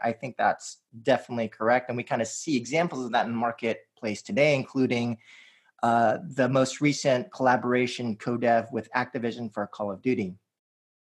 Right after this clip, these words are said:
And so my own personal take on this is that, you know, yes, Timmy is, you know, definitely Tencent's and possibly China's and possibly the world's best mobile game studio,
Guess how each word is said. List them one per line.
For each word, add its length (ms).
And 100
so 80
my 140
own 140
personal 260
take 240
on 120
this 180
is 140
that, 320
you 60
know, 80
yes, 400
Timmy 260
is, 180
you 120
know, 100
definitely 500
Tencent's 640
and 100
possibly 400
China's 400
and 100
possibly 460
the 100
world's 360
best 300
mobile 220
game 180
studio, 500